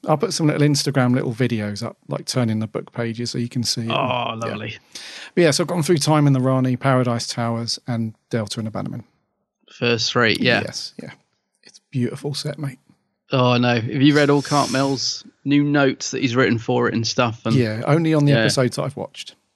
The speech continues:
Speaker 2: Are they good? Are they quite insightful?
Speaker 1: They are.
Speaker 2: Mm.
Speaker 1: They are indeed. I'm not gonna give, actually, I've had a few people on, on Instagram and Twitter saying, "I can't understand this. Why have you bought it? It's in German,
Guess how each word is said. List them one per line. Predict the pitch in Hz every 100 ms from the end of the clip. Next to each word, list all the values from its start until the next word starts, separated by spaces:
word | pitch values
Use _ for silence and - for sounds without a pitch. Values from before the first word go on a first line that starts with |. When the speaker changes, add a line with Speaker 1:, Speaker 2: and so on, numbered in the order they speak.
| _
Speaker 2:
Are | 147 151
they | 151
good? | 170 170
Are | -
they | 139
quite | - 156 135
insightful? | - 160 - - 170 -
Speaker 1:
They | 127
are. | - - - _ _ _ _ _
Speaker 2:
Mm. | 104 104 101 98 90 - _ _ 127
Speaker 1:
They |
are | 120 139
indeed. | 127 175 165
I'm | 131
not | 160 160
gonna | 147 127
give, | - 127 - - - - 208
actually, | - - 135
I've | 175
had | 202
a |
few | 196 151
people | 165 147 139
on, | 127 120 113 _ _
on | 123
Instagram | 123 - 123 120 110
and | 104
Twitter | - 117 120 110 - -
saying, | - 117 113 110 104 _ _ _
"I | - _ _ _ _ -
can't | 170 170
understand | 165 160 - 151 147 143
this. | 143 131
Why | 139
have | 139
you |
bought | 139 139 127
it? | 143
It's | -
in | 143 120
German, | 123 131 123 123 123